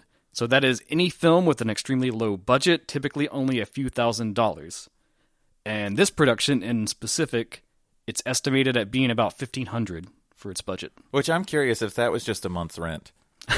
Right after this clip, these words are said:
Speaker 2: Like, they were,
Speaker 1: <laughs> Okay.
Speaker 2: they were like, "Well, this is some guy's apartment, so
Speaker 1: Yeah.
Speaker 2: I wasn't shot in one of their friends' apartments." I think
Speaker 1: And
Speaker 2: it's what it said. So I guess, yeah, it's like, well, we technically have to include the rent for the apartment.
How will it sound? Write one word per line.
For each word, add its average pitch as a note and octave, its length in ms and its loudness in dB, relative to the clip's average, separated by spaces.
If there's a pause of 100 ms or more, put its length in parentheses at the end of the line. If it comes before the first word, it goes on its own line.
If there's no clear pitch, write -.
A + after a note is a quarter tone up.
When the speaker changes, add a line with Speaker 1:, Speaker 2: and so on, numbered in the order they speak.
(160)
Speaker 2:
Like, A2+ 180 6
they D3 140 10
were, E3 100 12
Speaker 1:
<laughs> - 0 -
Okay. C3 320 4
Speaker 2:
they D3+ 100 6
were D#3+ 60 12
like, D#3+ 120 10
"Well, F3+ 100 8
this F#3 160 8
is F#3 100 2
some D#3+ 160 2
guy's D3+ 220 6
apartment, G2+ 640 2
so G2 500 2
Speaker 1:
Yeah. A#2+ 200 2
Speaker 2:
I A2+ 120 -4
wasn't C3+ 360 -2 (120)
shot A#2 300 0
in A2 40 -10
one A#2 80 -6
of A2+ 80 -4
their A2 80 -4
friends' A2+ 240 -8
apartments." A#2 560 -8 (1700)
I A#2 60 -4
think B2+ 160 0
Speaker 1:
And B2 100 0
Speaker 2:
it's - 100 -6
what G2 120 0
it E2+ 100 -6
said. E2 320 -2
So F2+ 200 -2
I F2 80 0
guess, F#2 320 -2
yeah, E2+ 200 0
it's F#2+ 180 -10
like, F#2 180 0 (260)
well, B2+ 380 0
we C3 200 -4
technically B2 420 -2
have G2+ 160 -2
to G2+ 100 -4
include F2+ 300 -4
the D#2+ 80 -4
rent D#2+ 420 -8
for - 140 -10
the E2 80 -6
apartment. - 400 -4